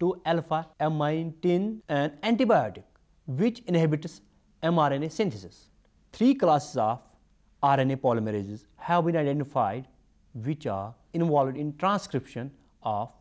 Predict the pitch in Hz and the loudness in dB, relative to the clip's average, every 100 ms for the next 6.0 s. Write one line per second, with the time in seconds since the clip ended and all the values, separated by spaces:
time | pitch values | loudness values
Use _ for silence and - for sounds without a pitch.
0 | _ _ _ 139 151 160 170 151 127 117 | _ _ _ -8 -6 -4 -4 0 0 0
1 | 127 - - 147 123 101 135 - _ 127 | -6 -8 -8 -4 -2 -4 -6 -12 _ -8
2 | 123 107 76 - - _ _ 151 180 226 | -4 -4 -6 -18 -20 _ _ -8 -4 0
3 | 247 226 147 156 - 202 196 196 170 170 | 0 2 0 0 0 -6 -2 2 2 0
4 | - 156 160 160 160 175 170 160 147 156 | -2 0 0 0 0 2 2 0 -2 -4
5 | - - 131 120 160 160 139 120 135 | -6 -2 -2 0 -2 0 0 -2 -4